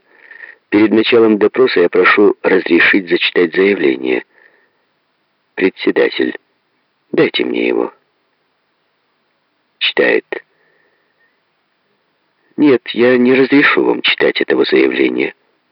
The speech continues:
С меня было достаточно прочитать первые две строчки». Лаусон. «Вы потратили неделю, чтобы публично позорить моё имя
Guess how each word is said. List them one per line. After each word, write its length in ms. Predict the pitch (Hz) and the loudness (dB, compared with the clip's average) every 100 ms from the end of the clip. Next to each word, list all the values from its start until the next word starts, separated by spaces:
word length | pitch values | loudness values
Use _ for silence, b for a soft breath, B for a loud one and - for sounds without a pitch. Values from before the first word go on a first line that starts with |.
| _ _ _ _ _ _ _ _ _ _ _ _ | _ _ _ _ _ _ _ _ _ _ _ _
С 140 | - - | -10 -2
меня 280 | 98 104 | 0 2
было 240 | 104 107 101 | 2 2 2
достаточно 680 | 101 - - 80 - - 120 | 0 -2 -2 0 0 -2 -2
прочитать 520 | - - - 98 - | -2 -4 -2 -2 -2
первые 380 | - 90 82 92 | -2 0 2 2
две 200 | 92 120 | 0 -2
строчки». 580 | - - 90 - - - _ _ _ _ _ _ _ _ _ _ _ | -2 -2 -2 -2 -6 -12 _ _ _ _ _ _ _ _ _ _ _
Лаусон. 580 | 78 64 62 - 65 60 b b b b b b b _ _ _ _ _ - | 0 0 -2 -2 -4 -6 b b b b b b b _ _ _ _ _ -6
«Вы 200 | 78 87 | -2 0
потратили 680 | 101 - 104 104 104 107 | 0 0 0 0 0 0
неделю, 520 | 98 101 90 90 90 | 2 0 2 2 2
чтобы 340 | 95 - 85 87 | 0 -2 0 -2
публично 680 | - 90 85 82 - 104 101 | 0 -2 0 0 0 -2 -2
позорить 600 | - 82 82 80 92 - | 0 0 2 0 0 -2
моё 200 | 98 80 | 0 2
имя 360 | 71 76 90 | 2 2 -2